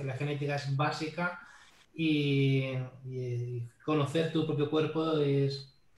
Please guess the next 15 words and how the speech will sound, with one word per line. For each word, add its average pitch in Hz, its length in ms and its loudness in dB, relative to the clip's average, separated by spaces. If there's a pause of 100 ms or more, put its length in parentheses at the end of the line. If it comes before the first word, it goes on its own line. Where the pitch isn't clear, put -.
es 135 160 0
básico 143 420 0
para, 131 520 0
para 127 180 -4
implementar 135 480 -2
estrategias 160 680 -2 (460)
que 139 220 4
el, 139 140 4 (220)
van 143 160 0
a 165 60 2
ahorrarte 160 340 4
mucho 151 280 0
tiempo 156 360 0
y, 160 80 2
y, 135 760 -2